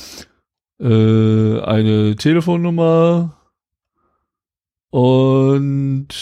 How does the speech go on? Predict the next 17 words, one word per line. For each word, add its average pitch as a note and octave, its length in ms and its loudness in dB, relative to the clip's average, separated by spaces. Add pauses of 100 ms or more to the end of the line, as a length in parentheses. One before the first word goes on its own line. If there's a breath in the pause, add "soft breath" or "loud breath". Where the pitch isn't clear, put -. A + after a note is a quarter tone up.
(380)
du B2+ 260 0
unterstützt A#2+ 500 -2
das - 680 -6
Development. - 840 -4 (240)
Hm, G2+ 180 -8 (200)
ja G#2 160 2
gut. G2+ 300 -8
Aber C#3 380 2
immerhin D3 420 0
Unlimited C3+ 720 -2
Cell-, A#2 500 -2
Cellular A2+ 480 -2
Service, G#2 520 -4
wie A2 80 -8
ich - 80 -12
schon G#2+ 180 -8
gesagt G2+ 320 -6